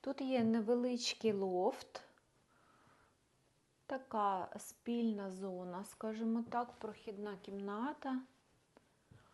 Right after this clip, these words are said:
І ось тут її зробили як таку робочу зону, зону для навчання. Є такі вікна.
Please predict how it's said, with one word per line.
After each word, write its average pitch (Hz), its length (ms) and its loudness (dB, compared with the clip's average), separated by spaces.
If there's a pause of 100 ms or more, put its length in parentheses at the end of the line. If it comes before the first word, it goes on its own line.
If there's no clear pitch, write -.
(320)
І 262 100 -8
ось 233 260 0
тут 233 280 -6
її 208 400 -2
зробили 208 760 -2
як 196 320 -6
таку 202 340 -6
робочу 196 680 -4
зону, 262 480 -2 (1000)
зону 208 380 0
для 196 200 -6
навчання. 202 920 -4 (3250)
Є 190 100 -10
такі 185 360 -10
вікна. 302 600 -4